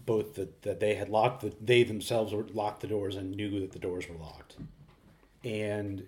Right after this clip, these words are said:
you know, they, they, there was a fire escape, and the fire escape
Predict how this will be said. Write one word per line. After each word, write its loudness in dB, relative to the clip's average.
you -10
know, -8
they, -6
they, -8
there -6
was 0
a -2
fire 4
escape, -2
and -2
the -10
fire -8
escape -10